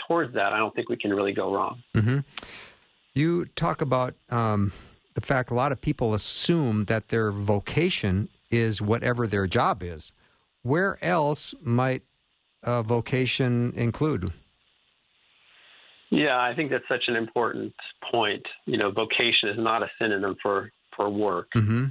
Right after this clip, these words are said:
Speaker 1: It can include work, and it usually does, right? Because we sen-, spend such a large percentage of our life there. But if you don't have a job, does that mean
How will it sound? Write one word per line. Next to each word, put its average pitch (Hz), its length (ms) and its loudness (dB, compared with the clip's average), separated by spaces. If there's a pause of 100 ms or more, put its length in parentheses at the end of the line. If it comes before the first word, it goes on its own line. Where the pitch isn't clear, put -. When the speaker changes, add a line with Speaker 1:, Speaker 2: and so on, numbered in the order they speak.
Speaker 1:
It 131 100 -4
can 127 100 2
include 185 360 0
work, 110 360 2
and 117 120 0
it 139 80 -2
usually 127 400 0
does, 107 360 0
right? 113 220 0
Because 117 260 -4
we 110 100 -4 (140)
sen-, 117 200 2 (120)
spend 110 300 0
such 120 160 -2
a 110 40 0
large 107 360 2
percentage 107 420 -2
of 107 80 0
our 95 120 2
life 104 260 0 (100)
there. - 240 -6 (540)
But 135 80 0
if 131 100 0
you 156 60 2
don't 156 160 2
have 131 140 0
a 120 40 -2
job, 117 380 0
does 104 80 -14
that 117 160 -8
mean 113 260 -10